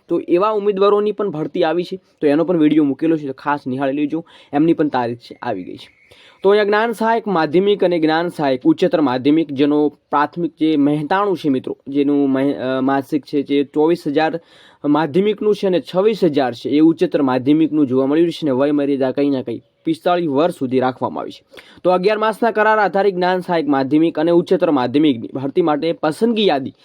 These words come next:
તેમજ પ્રતીક્ષા યાદી તૈયાર કરવા માટે યોગ્ય લાયકાત ધરાવતા ઉમેદવાર ઓનલાઈન અરજીઓ મંગાવવામાં આવી છે.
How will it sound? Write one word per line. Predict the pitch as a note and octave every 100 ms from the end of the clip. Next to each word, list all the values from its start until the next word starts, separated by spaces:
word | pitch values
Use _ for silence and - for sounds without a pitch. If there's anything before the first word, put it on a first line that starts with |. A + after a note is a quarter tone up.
| - - _
તેમજ | F#3+ A3 G3+ C3+
પ્રતીક્ષા | - E3+ - A3 A3+
યાદી | G#3 F3+ D#3
તૈયાર | C#3 E3+ F3
કરવા | E3+ E3 E3
માટે | D#3+ D3+ E3
યોગ્ય | D#3 D#3 E3 D3+
લાયકાત | C#3+ D3 D3
ધરાવતા | B2+ C3 C#3 C#3 C#3
ઉમેદવાર | C3 C#3 C#3 C3
ઓનલાઈન | - D3+ D#3 D3+ D3
અરજીઓ | A2+ B2+ B2 C#3
મંગાવવામાં | B2+ B2 B2+ C3 A#2+ A2+ -
આવી | -
છે. | -